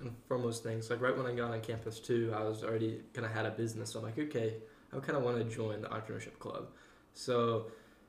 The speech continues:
um, I emailed the advisors and, uh, got a response back and, like, "Hey, we're running elections. Would you be interested in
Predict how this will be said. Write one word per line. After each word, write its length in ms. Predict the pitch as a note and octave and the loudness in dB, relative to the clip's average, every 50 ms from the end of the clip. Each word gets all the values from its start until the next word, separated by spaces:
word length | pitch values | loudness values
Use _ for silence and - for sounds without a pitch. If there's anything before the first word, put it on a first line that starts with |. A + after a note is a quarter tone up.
| - - - - - - | -20 -20 -20 -20 -16 -8
um, 260 | - A#2+ A#2 A2+ A2 A2+ | -2 0 2 2 4 4
I 100 | A#2+ B2+ | 6 6
emailed 360 | C#3 C#3+ C#3+ C3+ C3+ C3+ C3 | 6 8 8 8 6 6 6
the 140 | B2+ A#2+ A#2 | 6 6 6
advisors 840 | A2+ A#2 A2+ A2+ A#2 A#2 A#2 A#2+ A#2 A#2 A#2 A2+ A2+ A2+ - - - - - - | 6 6 6 6 8 6 6 4 2 2 2 0 -2 -6 -8 -10 -12 -12 -6 -2
and, 500 | A#2 A2 A2 A2 A2 G#2+ G#2+ G#2+ G#2+ G#2+ - - - - - - - - - - - - - - | 0 0 2 2 2 2 0 -2 -4 -6 -10 -16 -20 -20 -20 -20 -20 -20 -20 -20 -20 -18 -10 -6
uh, 300 | A2 G#2+ G2 G2 A2+ - - - - - - | -4 -4 -2 -4 -6 -8 -12 -14 -18 -10 -4
got 120 | - A2+ | -2 -2
a 20 | A#2 | -2
response 320 | A2+ - - A2 A2 A2 | -2 -2 -4 -6 -6 -4
back 480 | - A2+ G#2+ G#2+ G#2+ G#2+ A2 - - - - - | -2 -2 0 0 0 0 -2 -6 -10 -14 -14 -12
and, 100 | - - | -12 -10
like, 180 | - - - - - - - - - - | -10 -10 -12 -12 -16 -20 -20 -20 -18 -10
"Hey, 240 | - G3+ - - D3+ | -6 -4 -2 -2 0
we're 160 | C3 B2+ C3+ | 0 0 0
running 340 | C#3+ D3+ D3 D3+ D3 C#3 C3+ | 0 0 0 0 0 0 0
elections. 580 | B2 A#2 A#2 B2 C3+ - - - - - A2+ A#2 | 2 4 4 2 2 2 -2 -6 -6 -6 -8 -6
Would 100 | B2 C3+ | -4 -2
you 60 | C3+ | 0
be 80 | C#3 A#2 | 0 0
interested 460 | A#2+ A#2 - B2+ A#2+ - B2 A#2 A#2 | 0 0 -2 -4 -2 -2 0 0 0
in 320 | A2+ A2 A2 A2 G#2+ G#2+ | 0 0 0 -2 -4 -6